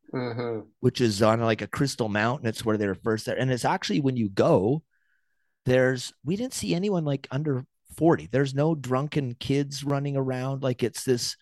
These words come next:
Speaker 2: mystical, it's all art and artists. Everything's painted. It's some sort of fountainy youth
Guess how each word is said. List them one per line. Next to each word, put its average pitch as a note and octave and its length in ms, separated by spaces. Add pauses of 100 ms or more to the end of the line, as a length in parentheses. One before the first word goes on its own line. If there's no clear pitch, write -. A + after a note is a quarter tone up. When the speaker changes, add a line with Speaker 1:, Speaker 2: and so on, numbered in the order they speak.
(360)
Speaker 2:
mystical, D3+ 580
it's A2 220
all C#3 380
art C3 460
and G#2+ 220
artists. D3 460
Everything's C3+ 520
painted. C3+ 480
It's C3 160
some C#3+ 260
sort E3+ 300
of B2 140 (420)
fountainy D3 540
youth C#3+ 720